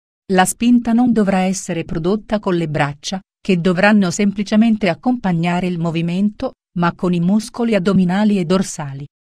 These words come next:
Impiegare due respiri per tornare alla posizione iniziale, prona con il volto verso terra.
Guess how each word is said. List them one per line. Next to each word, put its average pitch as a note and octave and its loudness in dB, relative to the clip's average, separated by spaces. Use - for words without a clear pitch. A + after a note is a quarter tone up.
Impiegare F#3+ 4
due E3+ -2
respiri G#3 -2
per E3+ -2
tornare E3+ -4
alla D3+ -4
posizione E3+ -2
iniziale, D3 -6
prona G#3+ 4
con F3+ -2
il E3+ -4
volto A3 -2
verso F3+ -4
terra. C#3 -8